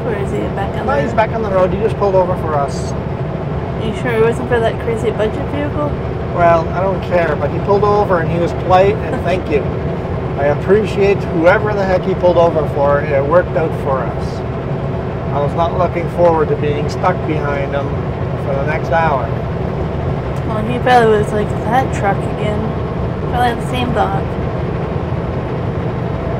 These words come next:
Speaker 2: Oh yeah, by the way, there's an A S M R video coming up on the other channel.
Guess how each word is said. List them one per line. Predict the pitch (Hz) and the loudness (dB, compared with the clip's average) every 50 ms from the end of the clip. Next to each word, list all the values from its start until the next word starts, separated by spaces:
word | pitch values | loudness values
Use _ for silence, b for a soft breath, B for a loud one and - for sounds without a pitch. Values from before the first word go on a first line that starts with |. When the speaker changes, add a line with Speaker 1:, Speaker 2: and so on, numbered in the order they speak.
| - - - - - - - 165 - - - - - - - - - - - - - | -2 -2 -2 -2 -2 -4 -2 -2 -2 -2 -2 -2 -2 -2 -2 -2 -2 -2 -2 0 2
Speaker 2:
Oh | 185 185 196 | 2 4 4
yeah, | 208 208 196 190 | 4 6 4 6
by | - 208 208 220 233 220 | 6 6 8 8 8 8
the | 214 196 | 8 6
way, | 196 190 190 190 185 | 8 6 6 6 6
there's | 190 196 180 - | 6 4 4 4
an | 196 185 | 2 0
A | 196 208 220 | 2 4 6
S | 220 190 - 196 | 6 6 4 2
M | 180 175 170 165 | 0 2 4 4
R | 160 156 160 | 4 4 4
video | 151 165 165 160 156 156 156 156 151 - - | 2 2 2 2 2 2 2 0 0 0 0
coming | 160 156 156 151 151 156 | 0 0 0 0 0 0
up | 151 147 143 156 | 0 0 2 0
on | 156 147 - | 0 0 2
the | 147 143 | 2 2
other | 143 143 135 143 143 | 4 4 4 4 2
channel. | 135 - - 151 147 143 139 139 143 139 139 139 | 2 2 0 0 0 0 0 0 0 2 2 2